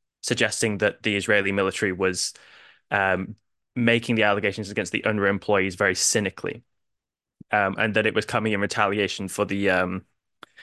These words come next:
the court case in the International Court of Justice, because apparently some of the lawyers on the South African side have referenced information from unrwa.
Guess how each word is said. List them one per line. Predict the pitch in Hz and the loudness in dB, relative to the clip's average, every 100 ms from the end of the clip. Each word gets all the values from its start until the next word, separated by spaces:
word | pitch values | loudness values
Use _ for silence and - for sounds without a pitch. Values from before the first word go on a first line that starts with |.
| - - | -20 -4
the | 104 | -2
court | - 113 - | 2 0 2
case | 104 - - 107 | 0 0 -4 -4
in | |
the | 98 | -4
International | 98 - 98 98 | -2 -2 -2 -4
Court | - 95 | -2 -2
of | 90 | 0
Justice, | 135 - - - - | 0 0 -6 -6 -4
because | - - 98 | -2 0 0
apparently | 95 110 98 95 | 0 0 0 0
some | - 101 | -2 -2
of | |
the | 98 | 0
lawyers | 98 98 | 0 0
on | 92 | -2
the | 90 | -2
South | 98 95 | -2 0
African | 98 - 92 | -4 -4 -6
side | - 90 87 | -2 0 0
have | 92 | 2
referenced | 101 - 95 - | 0 0 -6 -4
information | 98 - 95 87 90 | -4 -2 -4 -4 -6
from | - 101 85 - | -2 0 0 -2
unrwa. | 120 104 - | -2 -2 -4